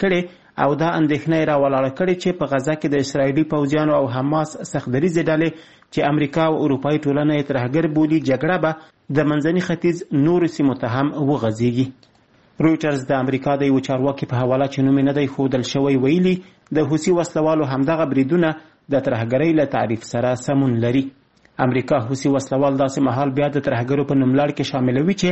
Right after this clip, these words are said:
د امریکا او بریتانیا جنګي الوتکو تیره اونۍ په یمن کې د دغې ډلې پر اهدافو لسګونه بریدونه وکړل. حوثي وسلوالو چې په سره سمندرګي کې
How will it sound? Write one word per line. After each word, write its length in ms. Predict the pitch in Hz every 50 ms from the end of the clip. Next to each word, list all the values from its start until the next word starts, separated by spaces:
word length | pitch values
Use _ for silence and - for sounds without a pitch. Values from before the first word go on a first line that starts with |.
| 180 180 - - _ _ _ -
د 80 | 147
امریکا 420 | 160 156 156 160 165 165 165 - 180 175
او 80 | 175 165
بریتانیا 480 | 147 156 156 151 160 151 151 156 160
جنګي 320 | 156 139 143 139 139 151 156
الوتکو 420 | 151 147 147 143 - 156 151 -
تیره 280 | 139 - 151 147 147 143
اونۍ 280 | 135 135 139 151 156 151
په 80 | 151 147
یمن 340 | 131 127 127 151 180 185 175
کې 140 | 180 185 180 180 - - - _ _ _ -
د 60 | 151 160
دغې 240 | 156 185 170 160 170 151
ډلې 180 | 165 160 165 156
پر 160 | - 156 131
اهدافو 500 | 120 127 117 120 131 160 170 170 - 175
لسګونه 540 | 156 151 135 117 120 120 131 135 147 147 147
بریدونه 400 | 123 123 135 135 135 147 135 117
وکړل. 400 | 107 110 110 - - 135 131 131 - - _ _ _ _ _ _ _ _ _ -
حوثي 280 | - 160 151 - - 165
وسلوالو 520 | 156 147 143 - - 147 143 147 156 151
چې 160 | 151 143 - 151
په 120 | - -
سره 200 | 135 - - 151
سمندرګي 600 | 135 - 151 139 139 135 135 135 135 135 131 156
کې 160 | 151 - 160